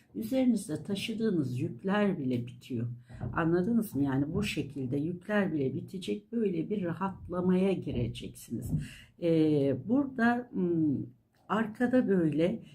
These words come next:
birbirine girmiş insanlar var. Sanki sizi üzen insanlar, böyle bir ilahi adalet oluyor gibi. Yani, e, burada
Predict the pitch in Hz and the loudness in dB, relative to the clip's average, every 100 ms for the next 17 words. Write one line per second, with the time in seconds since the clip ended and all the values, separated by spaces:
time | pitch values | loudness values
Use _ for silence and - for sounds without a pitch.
0 | - - 233 233 233 214 247 226 180 180 | -20 0 2 4 4 4 2 2 2 2
1 | 202 - 170 - 175 165 170 151 131 135 | 0 -4 -6 -6 -2 0 2 0 0 -4
2 | - - 302 269 175 - 180 175 226 - | -6 0 0 0 -4 -4 -8 -2 -2 0
3 | 156 - 190 151 175 - 185 147 131 135 | -4 -2 0 0 -2 -4 -2 0 0 -2
4 | 135 - - _ 294 269 220 214 - 190 | -6 -12 -20 _ -2 2 2 2 0 2
5 | 190 185 185 202 - - 156 151 151 165 | 2 4 2 0 -4 -6 -4 -4 -4 -6
6 | - 127 123 120 - - - 127 120 - | -8 -6 -4 -2 -2 -4 -6 -6 -4 -4
7 | - - _ - 214 214 214 202 202 165 | -10 -20 _ -4 0 2 4 4 2 2
8 | 170 170 156 151 147 143 135 - 233 233 | 2 4 4 2 2 0 -4 -2 0 0
9 | 214 220 226 | 2 0 0